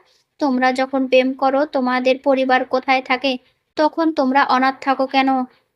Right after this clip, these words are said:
বিয়ের কথা উঠলেই তোমাদের পরিবার এসে উপস্থিত, তারা মানছে না বলে বিয়ে করতে পারছো না, অথচ প্রেম করার সময় ঠিকই বাপ মা ছাড়া প্রেম করতে পারো, তখন বাধেনি। বিয়ের কথার প্রতিশ্রুতি দিতে তখন মুখে বাধেনি, আজ বাধছে।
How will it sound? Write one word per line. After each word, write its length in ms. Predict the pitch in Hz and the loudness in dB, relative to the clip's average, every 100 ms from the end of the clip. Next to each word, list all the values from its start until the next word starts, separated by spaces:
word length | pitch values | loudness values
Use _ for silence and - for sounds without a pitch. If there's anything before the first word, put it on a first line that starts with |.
| _ | _
বিয়ের 320 | 262 294 311 302 | -2 0 0 0
কথা 320 | 262 262 285 | -2 0 0
উঠলেই 440 | 262 262 269 269 269 | 0 -4 0 0 2
তোমাদের 440 | 269 262 254 269 | 0 -2 0 -2
পরিবার 440 | 262 269 269 262 | 0 0 2 0
এসে 300 | 254 269 285 | 0 -2 -2
উপস্থিত, 640 | 285 254 277 269 - 277 262 - _ _ _ | -2 -2 -2 -4 -2 -2 -2 -6 _ _ _
তারা 220 | 302 311 | 0 2
মানছে 460 | 302 254 269 269 285 | 2 0 0 -2 -2
না 160 | 269 | -2
বলে 260 | 269 262 269 | 0 0 0
বিয়ে 240 | 254 262 | 0 -2
করতে 400 | 262 269 269 - | 0 -2 -2 -2
পারছো 380 | 262 262 269 294 | 0 0 -2 -2
না, 260 | 269 262 254 | 0 -2 -4
অথচ 380 | - 285 320 339 | -6 -6 -6 -6
প্রেম 340 | 330 269 262 | -2 0 0
করার 240 | 262 254 262 | 0 0 0
সময় 340 | - 262 262 | -2 -4 -4
ঠিকই 320 | 262 277 269 269 | -4 -8 -4 -2
বাপ 220 | 262 247 | -2 -2
মা 140 | 262 262 | -2 -2
ছাড়া 240 | - 269 | 0 0
প্রেম 260 | 262 262 262 | 2 0 0
করতে 340 | 302 254 262 | 0 -2 -2
পারো, 340 | 254 254 277 262 - _ _ - | 0 2 2 -2 -8 _ _ -2
তখন 380 | 311 311 330 285 | 0 2 2 4
বাধেনি। 540 | 262 262 277 269 262 277 | 2 2 2 0 0 -2
বিয়ের 360 | 269 302 320 330 | 0 0 0 0
কথার 300 | 269 285 277 | 0 0 0
প্রতিশ্রুতি 640 | 269 269 277 - 262 269 | 0 -2 -4 -6 -6 -4
দিতে 260 | 269 269 262 | -2 -2 -2
তখন 380 | 269 277 330 | -2 0 0
মুখে 240 | 285 269 277 | 0 0 0
বাধেনি, 520 | 254 262 285 277 269 - | 2 2 2 2 0 0
আজ 260 | 262 262 | -2 0
বাধছে। 500 | 262 254 254 - 285 | 2 0 0 0 0